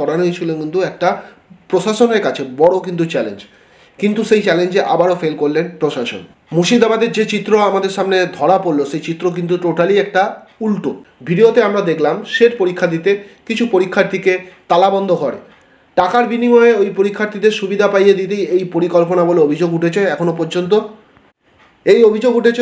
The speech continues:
ওই কলেজের প্রিন্সিপালের বিরুদ্ধে। আমি প্রতিবেদনে প্রথমেই যেমনটা বললাম, যদিও এই বিষয়ে মুখ খোলেননি কলেজ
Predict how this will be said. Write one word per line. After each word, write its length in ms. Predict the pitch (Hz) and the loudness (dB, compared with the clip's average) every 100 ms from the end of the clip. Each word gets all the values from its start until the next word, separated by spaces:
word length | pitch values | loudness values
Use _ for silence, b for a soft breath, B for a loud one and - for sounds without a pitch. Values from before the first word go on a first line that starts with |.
| 220 | 4
ওই 60 | 208 | 4
কলেজের 320 | 202 208 214 | 2 4 2
প্রিন্সিপালের 520 | 208 175 190 196 196 165 | 2 -2 0 2 2 2
বিরুদ্ধে। 280 | 170 170 202 226 - | 0 2 0 0 -6
আমি 120 | 175 208 | -4 -2
প্রতিবেদনে 460 | 175 165 196 190 196 185 | -2 0 0 2 0 0
প্রথমেই 340 | 156 190 214 | 0 2 2
যেমনটা 280 | 190 190 190 170 | 2 2 2 2
বললাম, 220 | 170 170 170 | 2 2 0
যদিও 240 | 165 190 190 175 | -2 0 0 2
এই 80 | 165 175 | 0 -2
বিষয়ে 260 | 175 180 160 | 0 0 0
মুখ 100 | 170 165 | -2 -2
খোলেননি 320 | 165 165 170 165 | -2 0 -2 0
কলেজ 160 | 147 | -2